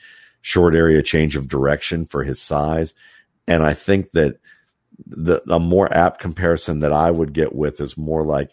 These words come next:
a, a more athletic version of Chris Carson, um, and someone who, who is, Chris Carson is an underrated receiver. I think Najee Harris is a better receiver right now.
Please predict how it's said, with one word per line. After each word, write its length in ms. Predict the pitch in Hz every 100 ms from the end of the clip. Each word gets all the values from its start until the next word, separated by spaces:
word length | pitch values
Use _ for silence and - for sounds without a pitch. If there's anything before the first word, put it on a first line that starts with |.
| -
a, 340 | 69 67 65 _ _ _ _ 76
a 100 | 73
more 340 | 71 76 82
athletic 500 | 76 73 80 78 80
version 460 | 71 76 76 87 73
of 120 | 65
Chris 240 | - 73
Carson, 760 | - - 82 87 - 123 147 156 _ _ _ _
um, 480 | 73 73 71 69 65 _ -
and 220 | 78 73
someone 360 | - 90 85 78
who, 180 | 82 - -
who 380 | 78 82 78 73 _ _ -
is, 380 | 80 76 69 - _
Chris 200 | - 107
Carson 300 | - 87 76
is 100 | 69
an 160 | 73 -
underrated 580 | 82 107 113 120 120 120
receiver. 720 | 117 - 120 113 110 113 - _ _ -
I 80 |
think 180 | 78 80
Najee 320 | 78 78 71
Harris 280 | 71 73 67
is 100 | 65
a 60 | 65
better 220 | 71 67
receiver 440 | 65 - 69 69
right 260 | 67 62 53
now. 360 | 64 69 78